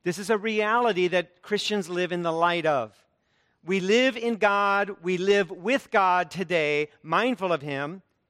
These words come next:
He commands this. And God is a relational God in this sense.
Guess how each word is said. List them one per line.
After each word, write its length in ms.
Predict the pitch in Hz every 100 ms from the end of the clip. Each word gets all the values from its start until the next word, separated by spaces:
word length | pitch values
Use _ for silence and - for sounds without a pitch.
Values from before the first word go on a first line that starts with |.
| _ _ _ _ _ -
He 120 | 214
commands 580 | 214 196 214 269 240 147
this. 480 | 135 160 - - _ _ _ _ _ _ _ _ _ _ _ _ _ _ _
And 180 | 185 190
God 280 | 208 240 277
is 140 | 254 214
a 180 | 185
relational 760 | 160 156 160 196 233 - 170 131
God 360 | 127 127 127
in 100 | 127
this 200 | 131 123
sense. 680 | - 156 123 110 - -